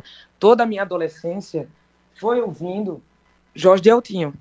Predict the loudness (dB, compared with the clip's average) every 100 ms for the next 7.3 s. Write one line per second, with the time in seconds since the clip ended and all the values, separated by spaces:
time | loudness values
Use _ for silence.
0 | _ _ _ 2 4 6 4 2 -2 -2
1 | 0 -4 -4 -6 -2 -2 2 2 0 -4
2 | -16 -16 -12 -8 -6 -6 -2 -2 -2 2
3 | 2 2 -2 -4 -4 0 2 2 0 -6
4 | -6 0 2 2 -4 _ _ _ _ -4
5 | -2 0 -2 -2 -4 -4 -8 -4 -4 -2
6 | -2 -2 -4 -2 -4 -2 -4 0 2 4
7 | 2 -2